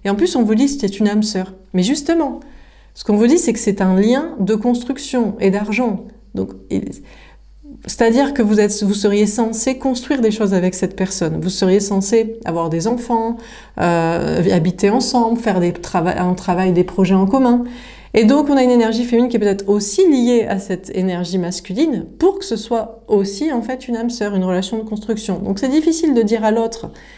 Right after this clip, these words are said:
Lâche tes trucs, lâche tes gens, lâche tes choses pour être avec moi », alors que le but, ce serait aussi de construire des choses avec cette fameuse personne. Donc c'est, c'est pas possible.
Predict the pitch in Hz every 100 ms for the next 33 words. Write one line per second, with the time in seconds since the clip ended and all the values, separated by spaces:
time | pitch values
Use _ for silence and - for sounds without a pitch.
0 | - - - 233 262 - 247 240 - 247
1 | 240 202 220 - 226 214 233 226 185 185
2 | - 196 196 214 196 151 160 160 160 160
3 | 160 185 311 359 - - - - - -
4 | - - - 185 196 196 196 190 170 196
5 | 359 - - - 214 - 330 349 254 247
6 | 254 196 196 196 - 202 175 170 - 175
7 | 156 - - - - - - - - -
8 | - - 196 185 185 - 170 - 170 170
9 | 170 - 160 - 165 156 - - - -
10 | - - - - - - - - - -
11 | - - - - 180 - - 180 226 233
12 | 262 170